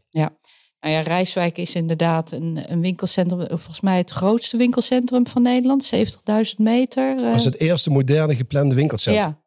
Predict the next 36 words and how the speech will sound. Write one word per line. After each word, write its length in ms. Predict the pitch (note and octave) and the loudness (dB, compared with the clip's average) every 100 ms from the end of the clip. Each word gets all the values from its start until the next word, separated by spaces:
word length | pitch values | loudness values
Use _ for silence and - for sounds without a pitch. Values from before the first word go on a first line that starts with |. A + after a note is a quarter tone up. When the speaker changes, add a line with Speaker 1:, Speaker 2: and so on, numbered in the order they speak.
| _ | _
Speaker 1:
ja, 240 | F#3+ F3 | -2 0
Speaker 2:
Ja, 140 | C#3 - - | 0 -2 -4
Speaker 1:
ja. 140 | F#3 | -2
Speaker 2:
klopt. 200 | F3 - - - - - | -2 -6 -18 -18 -18 -4
Speaker 1:
En 100 | F#3+ | -2
Speaker 2:
Uit 120 | G3+ | 0
de 60 | G#3+ | 0
Speaker 1:
allemaal, 260 | A3 A#2+ | 2 2
Speaker 2:
jaren 200 | A2+ G#2+ | 2 0
zestig. 480 | - A2 - - - _ | 0 0 0 -4 -12 _
Speaker 1:
allemaal 300 | G#3 G#3+ G3 | -2 0 -2
aparte 520 | F#3+ _ A3+ - F3+ | -6 _ -4 -2 -2
delen, 420 | D3+ F#3+ A#3 B3 | 0 2 2 2
heel 240 | F#3+ G#3 A#3+ | 4 4 4
veel 380 | - F#3 F3 F3+ | 2 2 0 0
verschillende 580 | - - - G#3+ F3+ | -2 -2 0 2 2
Speaker 2:
Ja. 80 | - | 0
Speaker 1:
eigenaren. 920 | - F3+ A3+ - A3+ A3 G#3+ G#3+ A#3 B3+ | 0 0 0 0 0 2 0 0 -2 -2
Speaker 2:
Klopt. 400 | - - - - | -6 -10 -10 -8
Speaker 1:
Nu 240 | - F#3 A#3 | 0 4 4
natuurlijk 520 | G3+ F3+ F#3+ E3 E3 | 2 2 2 2 0
ook 420 | - F#3 F3+ - - | 0 2 2 -2 -4
in 160 | F3 | 0
de 80 | F3 | 0
omgeving 580 | E3 D3 F3+ F3+ F3 E3+ | 0 0 0 0 0 0
van 160 | E3+ | 2
de 60 | E3 | 2
Mall 220 | E3+ E3+ | 4 2
of 120 | D3+ | 2
the 100 | - E3+ | 0 2
Netherlands, 760 | F#3 G#3 G#3+ G#3+ A3+ G#3+ - | 2 2 2 2 2 0 -4
het 160 | - - | -6 -6
Stadshart 460 | - F3 - E3 - | -2 -2 0 -2 -4
Zoetermeer, 800 | D#3+ - F3 G3+ G#3+ G#3+ G#3+ F#3 | -6 0 2 4 4 2 0 0
Den 160 | D#3+ | 0
Haag. 540 | D#3+ F3 G3 A3 - | 2 2 0 -2 -4